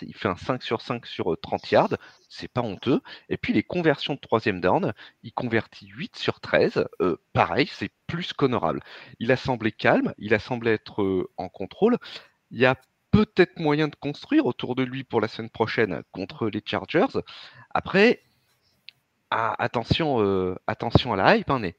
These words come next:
n'est pas Brock Purdy qui veut, n'est-ce pas ? Euh, <laughs> mais, euh, il est certain que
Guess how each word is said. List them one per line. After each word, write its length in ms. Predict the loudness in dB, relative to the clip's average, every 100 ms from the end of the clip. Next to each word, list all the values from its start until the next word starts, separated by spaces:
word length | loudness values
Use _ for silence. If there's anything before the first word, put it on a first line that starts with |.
| _
n'est 160 | 0 2
pas 200 | 4 4
Brock 280 | 4 2 0
Purdy 380 | -2 -2 -6 -16
qui 200 | -12 -6
veut, 200 | 6 6 6 -6 -10
n'est-ce 260 | -10 2
pas ? 220 | 6 6 2 -10 -4 -6 6
Euh, 380 | 10 12 12 12
<laughs> 1600 | 10 6 8 4 4 -2 -2 -4 -4 -6 -6 -16 -16 -14 -12 -6
mais, 280 | 2 6 8
euh, 200 | 8 8 2 -10
il 140 | -4 -2
est 60 |
certain 400 | 0 -2 -2 -6
que 400 | -4 -2 0 0